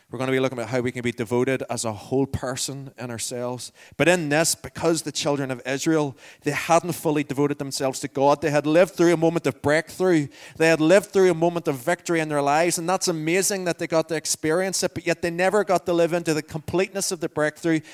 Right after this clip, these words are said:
because they weren't fully devoted in their hearts to God. And this is what we read. Phil told me about this verse during the week, and it just really caught my imagination. Listen to what it read.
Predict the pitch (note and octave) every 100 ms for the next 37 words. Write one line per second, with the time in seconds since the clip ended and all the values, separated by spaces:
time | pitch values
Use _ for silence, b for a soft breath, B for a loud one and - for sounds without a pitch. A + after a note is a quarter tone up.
0 | B F3 F3 E3+ D3+ F#3+ F3 - F3 F#3
1 | G3 D3 D#3 D#3 D3 C#3+ C#3 - C#3+ -
2 | D3+ - D3 D3+ D3+ E3 F3 D#3 C#3+ C3+
3 | C#3+ C#3 - B B B - E3 D#3 D3
4 | - D#3 C#3+ C3+ C3 C#3 C3+ - - C3
5 | B2+ - C#3 C3 B2+ C3+ - - D3+ C#3
6 | C#3+ C3+ - - C#3 - B2 B2 B2 A#2+
7 | B2+ A#2+ B2+ D3+ D#3+ D#3+ D#3+ D3 C#3+ B2+
8 | C#3 C#3